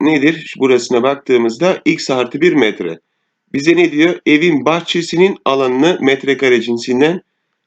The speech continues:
e, gösteren cebirsel ifade aşağıdakilerden hangisidir diyor. Şimdi bakın bir kere şöyle yapabiliriz. Şuradan uzattığımızda, yani şu kısımdan itibaren aldığımızda şöyle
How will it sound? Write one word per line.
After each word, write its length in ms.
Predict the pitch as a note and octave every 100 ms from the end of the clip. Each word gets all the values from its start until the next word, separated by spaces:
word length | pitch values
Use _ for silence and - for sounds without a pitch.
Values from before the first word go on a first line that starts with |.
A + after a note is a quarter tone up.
| _
e, 240 | B2 C3 C3
gösteren 560 | - D3 C#3+ C#3 D3+
cebirsel 600 | C#3+ C#3+ C#3 C3+ - D3 C3
ifade 400 | B2 C3 C3+ D#3
aşağıdakilerden 680 | C3+ C3+ B2 B2 B2 B2 D#3+
hangisidir 560 | C#3+ B2 G2 - G#2
diyor. 120 | G#2 G#2+ _ _ _
Şimdi 220 | - -
bakın 300 | F#3+ F#3+ D#3
bir 100 | F#3+
kere 300 | G#3 F#3 F3
şöyle 340 | - - F3 E3+
yapabiliriz. 600 | E3 D#3+ D3+ D3 C#3 B2
Şuradan 460 | - D#3 D3+ D3 -
uzattığımızda, 960 | D3+ F3+ F3+ E3 B2 G#2 F#2 G2+ G#2 _ _ _ -
yani 320 | C#3 C3+ B2 _ _ _ _
şu 320 | - - C3+
kısımdan 440 | D#3 D3 C#3+ C#3
itibaren 420 | C#3 C#3 C3+ C3 B2+
aldığımızda 1080 | C#3+ C#3+ B2+ A#2 A2+ A2 G2+ A2 A#2+ B2+ -
şöyle 1000 | - - C#3 B2+ B2+ A2+ G2+ G#2+ C3 E3